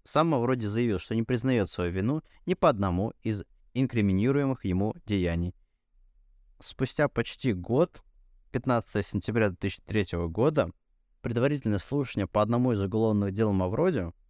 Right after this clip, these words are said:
происходило в Хамонников, но оно было сразу отложено на неопределенный срок, без назначения даты последующего заседания. По словам адвоката, его подзащитный, во-первых,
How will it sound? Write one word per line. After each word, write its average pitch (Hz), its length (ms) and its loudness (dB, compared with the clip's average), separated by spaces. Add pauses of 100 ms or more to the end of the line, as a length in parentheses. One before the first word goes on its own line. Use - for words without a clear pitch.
происходило 143 480 -2
в - 80 -16
Хамонников, 117 720 0 (360)
но 131 140 2
оно 190 100 0
было 170 220 0
сразу 135 400 2
отложено 123 500 0
на 113 40 2
неопределенный 120 580 0
срок, 104 400 -2
без 151 260 2
назначения 120 600 0
даты 127 280 0
последующего 101 680 -2
заседания. 85 600 -2 (420)
По 120 60 -4
словам 139 400 2
адвоката, 139 600 0
его 110 240 0
подзащитный, 113 800 -2 (300)
во-первых, 123 580 0